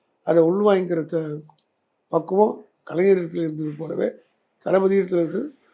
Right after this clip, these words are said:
இன்னும் சொன்ன மாதிரி இவரிடத்துல அதுபடி ஒரு மேலாவே இருக்கு. நம்ம சொல்ற கருத்துக்களை உள்வாங்கி, அது மட்டும் இல்ல, கலைஞரை போலவே quick in decision and quick in execution. அதாவது வந்து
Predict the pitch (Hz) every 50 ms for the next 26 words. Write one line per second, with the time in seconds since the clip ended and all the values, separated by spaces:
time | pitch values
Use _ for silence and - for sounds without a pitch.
0 | _ _ _ _ _ _ _ - 160 180 202 214 196 160 175 175 180 202 233 254
1 | 233 196 202 202 196 196 214 233 214 196 175 170 190 202 202 190 175 165 165 180
2 | 196 202 196 190 180 156 127 - - _ _ _ _ _ _ _ _ _ _ _
3 | _ _ - _ _ _ _ _ _ _ _ _ _ - 135 143 143 135 - 170
4 | 170 175 185 175 175 170 165 165 180 156 165 185 175 160 165 170 165 160 175 180
5 | - _ _ _ _ _ _ _ - 202 220 226 233 233 247 240 226 196 170 147
6 | 143 - - - - 180 196 202 214 208 208 208 208 202 220 220 202 - - -
7 | 220 208 214 - 226 202 180 147 - - - _ _ _ _ _ _ _ _ _
8 | _ _ _ _ _ _ _ _ - - - 165 180 160 - 185 147 - 143 117
9 | - _ _ _ _ _ - - - _ _ 151 151 143 151 190 196 185 - 208
10 | 196 175 156 151 147 170 156 139 151 127 - _ _ _ _ _ - - _ _
11 | - - - - - - - _ _ - - _ _ _ - 147 170 190 202 190
12 | 180 175 175 190 190 196